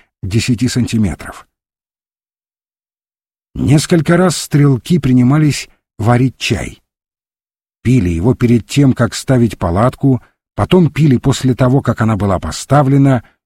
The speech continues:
и ещё раз пили перед сном. После ужина все тотчас уснули. Бивак охраняли одни собаки.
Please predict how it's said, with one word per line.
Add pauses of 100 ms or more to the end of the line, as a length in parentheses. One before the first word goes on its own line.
и
ещё
раз
пили (360)
перед
сном. (1120)
После
ужина (300)
все
тотчас (300)
уснули. (800)
Бивак
охраняли
одни
собаки.